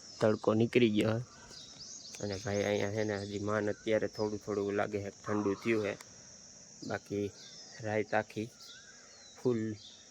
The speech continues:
ટૂંકમાં શું કહેવાય, ગરમ હોવા જ આવતી હતી. બહુ મોડું મોડું ઠરે, કારણ કે અહીં પથ્થર છે એ વધારે ગરમ થાય એટલા માટે. અને તડકો છે પાછો બહુ વધારે, પિસ્તાલીસ છેતાલીસ ડિગ્રી તાપમાન પૂગી જાય એટલે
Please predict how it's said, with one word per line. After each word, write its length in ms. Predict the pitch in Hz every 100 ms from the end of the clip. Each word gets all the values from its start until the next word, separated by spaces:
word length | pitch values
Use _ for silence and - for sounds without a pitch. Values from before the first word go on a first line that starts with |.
| -
ટૂંકમાં 380 | 117 - 110 104
શું 100 | 120
કહેવાય, 280 | - 104 104
ગરમ 300 | 110 117 110
હોવા 260 | 113 110
જ 80 | 104
આવતી 320 | 104 113 -
હતી. 200 | 104 120 131 - - -
બહુ 280 | 120 117 113
મોડું 280 | 123 127
મોડું 260 | 117 117 110 - - - - - - - - -
ઠરે, 320 | - 117 110
કારણ 220 | 104 107 107
કે 140 | 107
અહીં 200 | 104 101 - -
પથ્થર 340 | 110 - 120
છે 60 | 113
એ 160 | 117 110
વધારે 340 | 110 113 110
ગરમ 320 | 104 110 104
થાય 180 | 101 104
એટલા 240 | 101 101
માટે. 280 | - 101 - - - - - - -
અને 80 | 110
તડકો 440 | 101 113 113 117 110
છે 100 | 113
પાછો 280 | 107 104
બહુ 200 | 104 104
વધારે, 340 | 104 104 104 98
પિસ્તાલીસ 460 | - 110 - 110
છેતાલીસ 400 | 104 113 113 107
ડિગ્રી 300 | 107 113 107
તાપમાન 440 | 104 107 - 113 104
પૂગી 300 | 113 120 107
જાય 120 | 98
એટલે 200 | - 107